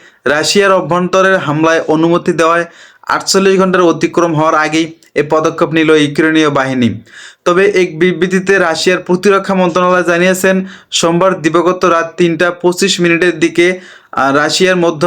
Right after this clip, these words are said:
পশ্চিমাঞ্চলীয় প্রদেশে বায়ানস্কের বিভিন্ন স্থাপনা লক্ষ্য করে ছটি দূরপাল্লার ক্ষেপণাস্ত্র ছুড়েছে ইউক্রেনীয় বাহিনী।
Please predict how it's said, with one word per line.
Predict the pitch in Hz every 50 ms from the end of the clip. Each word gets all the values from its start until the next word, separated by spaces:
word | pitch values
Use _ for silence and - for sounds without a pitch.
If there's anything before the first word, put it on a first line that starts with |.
| 170 170 -
পশ্চিমাঞ্চলীয় | 180 170 160 165 - 185 185 180 180 180 180 175 170 - 185 175 170 180 180 170 - -
প্রদেশে | - 165 170 160 165 165 - - 180 180 175 175 175 - - - _ _ -
বায়ানস্কের | 120 127 147 151 160 165 175 170 - - - 180 180 170
বিভিন্ন | 151 139 156 160 160 175 180 185 185 180 170
স্থাপনা | 175 - 175 165 175 185 180 170
লক্ষ্য | 165 165 160 156 156 - 175 156
করে | 156 170 165 170 170 165 165 - - _ -
ছটি | - - - 165 160 156 175 170
দূরপাল্লার | 156 147 160 156 151 - 170 165 170 170 170 165 160
ক্ষেপণাস্ত্র | 165 - 160 151 156 160 160 165 156 - - 160
ছুড়েছে | 151 - - 165 160 156 156 - 170 170 170 160 - - - _ _ -
ইউক্রেনীয় | 143 151 156 156 175 170 160 160 156 147
বাহিনী। | 139 139 131 135 127 123 117